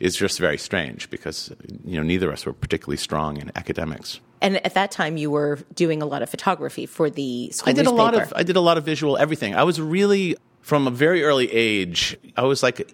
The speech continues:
Speaker 1: into typography and I was into visual stuff. And I remember, like, looking at, uh, books and becoming very aware that where a patch was in the text.
Speaker 2: Really?
Speaker 1: Even, yeah. I mean, just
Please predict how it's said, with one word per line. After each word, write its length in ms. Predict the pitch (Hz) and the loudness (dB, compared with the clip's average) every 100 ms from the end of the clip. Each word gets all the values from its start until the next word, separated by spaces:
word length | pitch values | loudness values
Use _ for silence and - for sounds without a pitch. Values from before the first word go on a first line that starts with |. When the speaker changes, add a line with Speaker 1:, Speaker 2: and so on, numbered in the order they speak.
| - | 0
Speaker 1:
into 220 | 156 - | 0 0
typography 720 | - 147 139 160 139 110 62 71 | 0 0 2 -2 -2 -6 -4 -2
and 100 | 82 | -2
I 60 | |
was 140 | 90 - | -2 0
into 360 | 120 113 - | 0 0 0
visual 580 | 113 107 143 143 135 120 | 0 2 2 2 0 -2
stuff. 520 | - - 135 120 80 | -2 0 2 2 0
And 100 | 92 | -2
I 60 | 104 | 0
remember, 460 | 113 117 123 123 110 | 0 2 2 2 0
like, 280 | 104 107 | 2 2
looking 360 | 120 120 - 117 | 2 -2 0 0
at, 280 | 110 104 - - - _ _ | 2 0 -4 -16 -20 _ _
uh, 180 | 95 90 | -2 -2
books 540 | 82 107 117 - - - - - - - | 0 2 2 0 -10 -12 -18 -20 -10 -2
and 180 | 113 | 0
becoming 340 | 107 113 120 110 | 0 0 0 2
very 220 | 120 139 | 2 4
aware 420 | 139 117 113 113 | 2 2 4 2
that 220 | 104 95 - | 0 -4 -2
where 200 | 98 95 | 2 2
a 60 | |
patch 520 | 85 - - 135 143 - | 2 0 2 2 -2 -6
was 520 | 143 156 160 170 - - - _ | -6 -4 -6 -10 -14 -18 -20 _
in 320 | 120 123 113 | 2 2 2
the 100 | 104 | 0
text. 640 | 104 - 131 - - - - | -2 0 -2 -2 -8 -12 -4
Speaker 2:
Really? 400 | 165 269 247 143 | 0 2 2 0
Speaker 1:
Even, 320 | 139 202 190 147 | 2 2 2 2
yeah. 280 | 143 71 - | 2 2 -2
I 60 | |
mean, 260 | 107 113 107 - | 0 0 -2 -2
just 320 | 151 - | 0 -2